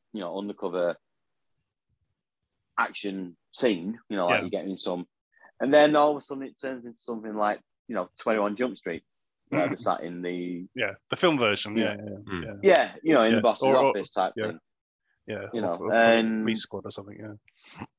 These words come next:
Speaker 2: yeah.
Speaker 1: <clears throat> Yeah, and I don't know if I got over the, the switching tones, if you know what I mean. It, it,
Speaker 2: Mm.
Speaker 1: it, it just threw me quite a bit on that. Um, but yeah, I mean,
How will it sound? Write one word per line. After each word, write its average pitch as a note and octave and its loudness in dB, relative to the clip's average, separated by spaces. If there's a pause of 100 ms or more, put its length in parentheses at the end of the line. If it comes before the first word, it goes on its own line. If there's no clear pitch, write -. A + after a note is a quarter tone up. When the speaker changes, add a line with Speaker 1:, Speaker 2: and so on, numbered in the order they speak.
(120)
Speaker 2:
yeah. A3+ -2
Speaker 1:
<clears throat> - -20
Yeah, D3+ 4 (560)
and D3+ 2
I C#3 -8
don't F3+ -2
know F#3 0
if B2 -12
I C3+ 0 (1500)
got A#2+ 2
over C3 6
the, A#2 2 (100)
the A2+ -14
switching A2 -4
tones, C3 0
if G2+ -12
you G2+ -6
know F#2 -2
what F2 -2
I - -8
mean. F2 -6
It, G2+ 0
it, - -2
Speaker 2:
Mm. A#2 -6
Speaker 1:
it, B2+ -6 (100)
it B2+ -6 (120)
just - -4 (220)
threw C3+ 6
me A#2 2
quite F#2 2
a - -6
bit - -4
on E2 -6
that. D#2 -2 (500)
Um, G#2 4 (720)
but - 4
yeah, G3 6 (180)
I C3+ 2
mean, C3+ -2